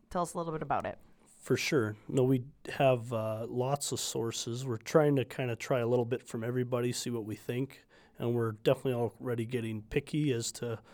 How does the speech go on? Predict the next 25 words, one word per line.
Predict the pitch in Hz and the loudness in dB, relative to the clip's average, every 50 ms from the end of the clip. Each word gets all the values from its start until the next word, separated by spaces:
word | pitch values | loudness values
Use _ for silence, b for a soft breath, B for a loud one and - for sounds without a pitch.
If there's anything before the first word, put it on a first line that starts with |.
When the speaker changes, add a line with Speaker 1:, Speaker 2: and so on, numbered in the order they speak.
| B B B B B B B | B B B B B B B
Speaker 2:
who | - 151 | 2 4
we're | 143 135 131 | 6 6 6
bringing | 127 135 135 131 127 123 123 | 6 6 6 6 6 6 6
in | 135 139 147 | 6 6 6
and | 139 120 107 | 4 4 4
who | 123 127 123 | 4 4 4
we're | 120 113 | 2 2
having | - 127 120 120 123 120 | 0 -2 -2 0 0 -2
on | 117 113 110 | -2 -2 -2
our | 107 101 | -4 -4
shelves. | - - - 120 120 135 156 156 - - b b b b b b b b b b b b - | -4 -4 -2 -2 -2 -2 -4 -6 -10 -14 b b b b b b b b b b b b 0
But | - 175 | 6 8
yeah, | 175 151 | 10 10
we | 131 131 123 | 10 10 8
have | 113 123 120 110 107 104 - - | 6 6 4 2 2 -2 -6 -10
T | - - - 147 131 | -6 0 2 4 4
H | 120 117 - | 4 2 -2
C | - - 139 143 | -4 -4 -4 -2
dominant | 131 131 123 120 123 127 123 117 113 - | -2 -2 -2 0 0 0 -2 -2 -4 -4
flower, | - - 117 113 113 113 113 113 110 107 | -4 -2 0 0 0 0 0 0 -2 -2
C | - - - - 131 127 | -4 -4 -2 0 2 2
B | 131 123 | 2 2
D | 131 123 120 | 2 2 2
dominant | 117 113 110 113 117 117 117 113 110 | 0 -2 -2 -2 -2 -2 -4 -4 -6
flower, | - - - 120 113 113 113 113 113 113 113 110 110 | -8 -6 -4 -2 -2 0 0 0 -2 -2 -4 -6 -6